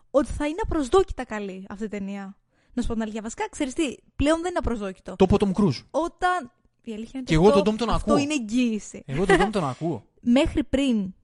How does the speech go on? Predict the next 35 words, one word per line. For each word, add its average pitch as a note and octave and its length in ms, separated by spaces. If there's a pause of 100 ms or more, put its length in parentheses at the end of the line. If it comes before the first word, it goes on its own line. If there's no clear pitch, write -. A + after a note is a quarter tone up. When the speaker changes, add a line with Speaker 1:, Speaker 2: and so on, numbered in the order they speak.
(380)
Speaker 1:
τρεις-τέσσερις B3 540
μήνες, A3+ 500
θα C4 100
σου - 140
λέγω D#4 200
ότι C#4 120
δεν C4 140
είχα D4 180
κανένα B3+ 240
απολύτως C#4 380
hype - 60
για A3 120
αυτήν F#3+ 280
την - 0
ταινία. G3 480 (600)
Ούτε C#4+ 360
λόγω G#3 560 (120)
του C4+ 100
ήρωα A#3 340
που A3+ 280
δεν C#4+ 220
με F4+ 60
ενδιαφέρε A#3+ 440
τόσο G3 200
πολύ, G3 260 (340)
και D4+ 180 (200)
περισσότερο G4+ 720
όσον F#4 360
ακούγονται F4+ 360
για F4+ 100
τον D4 100
πρωταγωνιστή, A#3+ 800
τον C#4+ 140
οποίο, F#4 240
εντάξει, F4 420